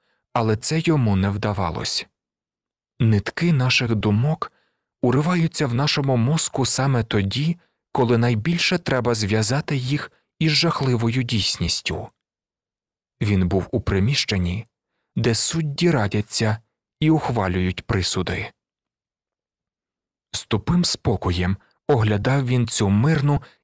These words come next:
і страшну кімнату, у якій розбито було стільки існувань, в якій зараз пролунає і його ім'я,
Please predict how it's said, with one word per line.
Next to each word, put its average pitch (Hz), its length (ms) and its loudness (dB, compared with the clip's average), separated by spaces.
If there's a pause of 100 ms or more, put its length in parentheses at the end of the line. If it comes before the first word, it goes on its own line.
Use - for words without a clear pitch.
і 156 40 0
страшну 147 560 0
кімнату, 123 680 0 (540)
у 123 80 2
якій 123 500 0 (340)
розбито 110 640 0
було 98 420 0 (180)
стільки - 560 -2
існувань, 98 760 -2 (680)
в 117 60 0
якій 131 420 2
зараз 135 420 0
пролунає 131 800 0
і 147 120 -2
його 127 440 2
ім'я, 143 640 2